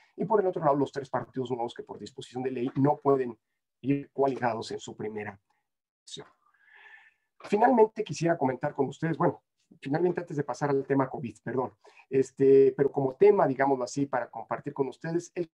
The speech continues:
tiene que ver con las condiciones de equidad en la competencia. El ine tiene que garantizar, esta es una obligación constitucional, las condiciones de legalidad, pero sobre todo de equidad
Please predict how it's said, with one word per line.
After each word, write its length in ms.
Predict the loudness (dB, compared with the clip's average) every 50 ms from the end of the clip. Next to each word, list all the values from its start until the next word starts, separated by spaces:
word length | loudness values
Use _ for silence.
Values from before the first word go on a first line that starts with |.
| _
tiene 140 | 0 0 0
que 100 | 2 0
ver 160 | -2 -2 -2
con 140 | 0 -2 -2
las 140 | -2 -4 -10
condiciones 520 | _ -18 -16 -14 -6 -4 -4 -4 -4 -6 -8
de 60 | -10
equidad 240 | -12 -10 -12 -12 -12
en 160 | -12 -12 -12
la 80 | -12
competencia. 680 | -12 -12 -16 -16 -16 -20 _ _ -20 -20 -20 -20 -20 _ _ _ _ _ _ _ -4
El 120 | -4 -2 2
ine 160 | 4 4 4
tiene 200 | 4 4 0 2
que 100 | 2 0
garantizar, 640 | -2 -2 -6 -6 -6 -8 -12 -10 -6 -4 -4 -4 -4
esta 160 | -6 -8 -10
es 100 | -8 -4
una 140 | -4 -2 -2
obligación 540 | -4 -6 -10 -14 -16 -12 -8 -8 -8 -6
constitucional, 840 | -6 -10 -12 -12 -14 -20 _ -20 -18 -16 -14 -10 -8 -6 -6 -8 -10 _ -20 -20 -20 _ -8
las 240 | -4 -2 -2 -2 -4
condiciones 840 | -4 0 0 0 0 -2 -6 -8 -6 -8 -8 -6 -8 -10 -12 -12 _ _ _ _
de 220 | -6 -2 -2 -2
legalidad, 560 | 0 0 0 0 2 2 0 -2 -2 -4 -6 -4
pero 140 | -6 -6
sobre 280 | -6 -6 -8 -6 -6 -6
todo 180 | -6 -6 -6 -6
de 180 | -4 -4 -4
equidad 500 | -4 -6 -8 -8 -2 0 0 0 0 -4